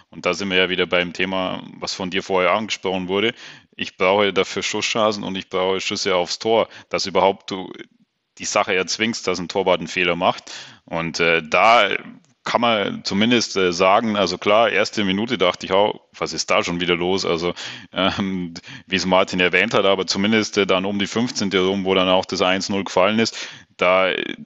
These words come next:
hattest du zumindest mal ein, zwei Schusschancen auch aus zwanzig Metern zentral, wo ich dachte, okay, das ist mal, ja, sind zumindest mal einige Sachen, auf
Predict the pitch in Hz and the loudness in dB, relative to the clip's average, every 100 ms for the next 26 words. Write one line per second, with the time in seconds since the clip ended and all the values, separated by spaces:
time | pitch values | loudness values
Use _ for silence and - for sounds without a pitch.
0 | - 107 87 - 107 107 - 110 107 120 | -20 -20 -12 -6 -2 -2 -2 0 2 2
1 | - 95 104 113 107 98 - 156 - 95 | 4 4 4 2 2 2 2 2 4 4
2 | 90 87 82 85 82 - - - - 90 | 2 2 2 2 0 -8 -18 -18 -4 -2
3 | - 104 101 98 92 101 120 120 110 104 | 0 2 2 0 0 2 4 4 4 2
4 | 98 92 92 92 110 113 95 87 98 - | 0 2 4 6 6 4 0 0 -2 -2
5 | 90 85 - 98 95 90 95 95 95 92 | -4 -2 0 2 0 -2 0 2 2 0
6 | 80 95 92 87 - - - - _ _ | -4 0 0 0 -6 -20 -20 -20 _ _
7 | _ _ - - 107 - 104 113 - 101 | _ _ -10 -4 0 2 2 2 0 2
8 | 98 92 - 78 98 101 95 92 90 - | 4 2 0 0 0 -2 -2 -2 -2 0
9 | 101 104 98 - - _ _ _ - - | -2 -2 -10 -12 -18 _ _ _ -6 -6